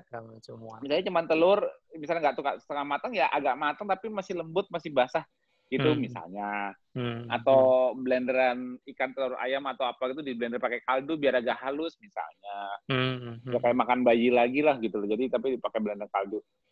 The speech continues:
Speaker 2: Atau ya paling gampang sih kalau aku sih, kalau, kalau gerak cepatnya sih aku biasanya langsung, langsung nyuruh susu whey isolat soalnya, soalnya, eh, takutnya, takutnya dia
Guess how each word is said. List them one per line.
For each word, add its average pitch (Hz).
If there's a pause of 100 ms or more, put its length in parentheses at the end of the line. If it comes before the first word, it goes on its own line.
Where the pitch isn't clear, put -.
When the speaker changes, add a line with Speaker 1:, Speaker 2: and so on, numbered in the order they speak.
(160)
Speaker 2:
Atau 123
ya 120
paling 123
gampang 120
sih 180
kalau 139
aku 156
sih, 185
kalau, 127
kalau 117
gerak 107
cepatnya 110
sih 165
aku 160
biasanya 147
langsung, 123
langsung -
nyuruh 104
susu -
whey 104
isolat 123
soalnya, 120 (640)
soalnya, 120 (120)
eh, 113 (220)
takutnya, 113 (120)
takutnya 123
dia 151